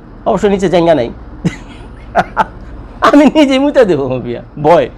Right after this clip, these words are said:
আর এখন দুইশোর জায়গায় দুই হাজার পাঠাইছে, কোনো ভয় আছে? দেখছেন রাস্তার ভিতরে গাড়ি ঘোড়া জ্বালায় টালাই করে। এটি প্রাপ্য ছিল আমেরিকার, বুঝছেন? এটি প্রাপ্য ছিল।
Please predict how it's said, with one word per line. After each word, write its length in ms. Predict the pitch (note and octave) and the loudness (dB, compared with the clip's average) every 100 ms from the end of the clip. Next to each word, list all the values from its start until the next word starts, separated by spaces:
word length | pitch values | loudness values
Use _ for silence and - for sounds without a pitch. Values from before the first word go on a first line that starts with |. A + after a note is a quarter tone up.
| - - | -18 -6
আর 180 | - B3+ | 0 4
এখন 280 | C#4+ C#4+ D4 | 4 4 2
দুইশোর 360 | G3+ C4 G#3+ C4+ | 2 0 0 2
জায়গায় 240 | C#4+ C#4 | 2 2
দুই 220 | F#3+ B3 | 0 2
হাজার 300 | G#3 A#3 C#4+ | 4 6 4
পাঠাইছে, 480 | C#4 B3 F#3 F#3 G3+ | 4 2 2 -2 -4
কোনো 180 | G3+ E4 | 0 0
ভয় 260 | A3 A3 D#4+ | 4 6 6
আছে? 180 | D4 | 4
দেখছেন 340 | G#3 A#3+ C#4 F#3+ | -4 -4 -4 0
রাস্তার 320 | G3+ F#3+ G3+ | 0 0 -2
ভিতরে 280 | F#3+ A3 G#3+ - - - - - - - - - - - - - - - | -2 -8 -8 -14 -20 -20 -20 -20 -20 -20 -20 -20 -20 -20 -18 -18 -6 0
গাড়ি 340 | C4+ D4 C#4 | 2 4 2
ঘোড়া 300 | G#3 B3+ A#3+ | 2 4 4
জ্বালায় 320 | G#3 A3 A#3 | 4 2 2
টালাই 300 | A3 G#3+ A3 | 0 0 -2
করে। 240 | G#3 A3+ D4 | -2 0 2
এটি 220 | F4 G4 | 4 4
প্রাপ্য 340 | G4+ F4+ D#4 | 4 0 0
ছিল 220 | - G#3+ | 0 2
আমেরিকার, 420 | F3 D3+ C3+ C3+ C#3 | 2 2 -4 -8 -6
বুঝছেন? 320 | A3 A3+ F3+ | -4 -4 -2
এটি 220 | E3+ B3+ | -4 -4
প্রাপ্য 340 | B3+ F3+ E3 | 0 0 -2
ছিল। 180 | B2 A2 | -8 -10